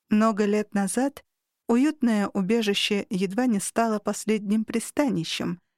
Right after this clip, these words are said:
но тогда удалось сбежать. Живой, нетронутый, благодаря защитнику. Защитнику, на которого она сама и показала на суде пальцем, солгав. Тогда ей обещали, что за это ничего не будет,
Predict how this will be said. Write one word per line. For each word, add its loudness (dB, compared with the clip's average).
но 2
тогда 0
удалось -2
сбежать. -2
Живой, -2
нетронутый, 0
благодаря 2
защитнику. -4
Защитнику, 0
на 2
которого 0
она 0
сама -2
и -2
показала -2
на -4
суде -4
пальцем, -4
солгав. -8
Тогда 2
ей 2
обещали, -2
что -4
за -4
это -4
ничего -2
не -2
будет, -8